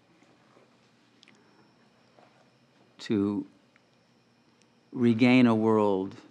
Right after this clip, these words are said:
that is at peace, that reflects the beauty, the light,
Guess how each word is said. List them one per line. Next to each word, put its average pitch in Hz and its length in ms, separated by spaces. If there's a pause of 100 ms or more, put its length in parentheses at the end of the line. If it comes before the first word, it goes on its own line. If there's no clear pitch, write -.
(240)
that 101 220
is 92 480 (800)
at - 240
peace, - 480 (180)
that - 180
reflects - 960 (560)
the 107 140
beauty, 95 640 (120)
the 98 160
light, 98 500